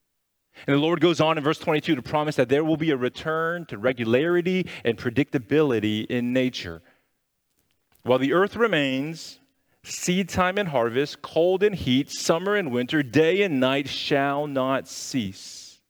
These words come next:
So while the human heart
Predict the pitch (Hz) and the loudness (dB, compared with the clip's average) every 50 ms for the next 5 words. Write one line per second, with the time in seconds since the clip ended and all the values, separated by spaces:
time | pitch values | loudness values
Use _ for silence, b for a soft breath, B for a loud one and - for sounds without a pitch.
0 | _ _ _ _ _ _ _ _ _ _ _ _ _ _ _ _ _ _ _ _ | _ _ _ _ _ _ _ _ _ _ _ _ _ _ _ _ _ _ _ _
1 | _ _ b b b - - 147 139 139 135 139 143 139 135 - - - 214 214 | _ _ b b b 0 0 2 4 4 4 4 2 0 0 -2 -2 -2 0 2
2 | 208 208 196 180 156 - - 160 143 143 151 147 - - - _ | 2 2 0 0 -2 0 2 2 2 4 2 0 -2 -6 -14 _